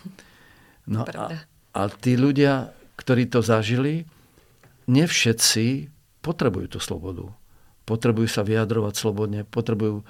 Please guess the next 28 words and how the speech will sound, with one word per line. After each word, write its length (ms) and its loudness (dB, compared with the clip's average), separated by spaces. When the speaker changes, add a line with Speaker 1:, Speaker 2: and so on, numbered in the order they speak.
Speaker 1:
cestovať 540 2
slobodne 720 -2
a, 220 -8
a 240 -12
podobne, 580 0
žiť 160 2
slobodne. 560 -4
Niek-, 340 -2
niektorým 600 -2
to 320 -2
nechýba, 640 -2
ale 180 -2
mne 220 2
to 80 -2
strašne 400 -4
chýbalo, 640 -2
tak 160 -2
som 100 0
si 140 -2
povedal, 560 0
že 200 -2
potrebujem 600 2
mať 360 0
blízkeho 460 4
človeka 440 0
pri 160 -4
sebe, 280 -4
partnerku. 720 -2